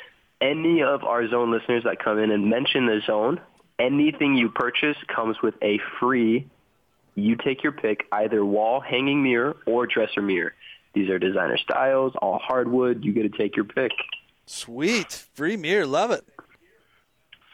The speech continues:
Speaker 1: Um, and just to close off the day, we wanna do one more boom, blow your mind deal. Uh,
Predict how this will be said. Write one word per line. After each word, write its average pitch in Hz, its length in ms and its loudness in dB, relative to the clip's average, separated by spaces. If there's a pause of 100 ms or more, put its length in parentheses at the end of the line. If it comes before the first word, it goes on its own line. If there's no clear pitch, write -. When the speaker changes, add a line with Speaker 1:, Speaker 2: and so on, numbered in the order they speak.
(360)
Speaker 1:
Um, 127 260 0
and 165 160 0
just 214 260 -2
to - 80 -4
close 156 320 0
off 147 140 -2
the 139 100 0
day, 135 180 2
we 131 120 2
wanna 117 220 2
do 117 180 2
one 131 260 2
more 127 200 2
boom, 156 440 0
blow 131 140 2
your 123 120 4
mind 120 300 0
deal. 127 260 2 (540)
Uh, 117 440 2